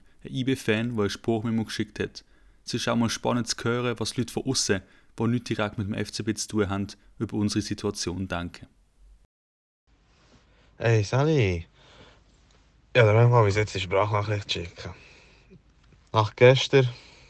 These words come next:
Speaker 2: ja, ein bisschen in den Match reingeschaut und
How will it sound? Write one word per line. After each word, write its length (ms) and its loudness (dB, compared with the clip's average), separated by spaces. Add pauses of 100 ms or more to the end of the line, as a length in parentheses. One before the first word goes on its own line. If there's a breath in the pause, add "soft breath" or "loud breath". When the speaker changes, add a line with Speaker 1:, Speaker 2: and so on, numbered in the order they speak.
(1200 loud breath)
Speaker 2:
ja, 580 6
ein 60 -6 (500 soft breath)
bisschen 180 -2
in 60 0
den 100 0
Match 260 -2
reingeschaut 580 2
und 320 -2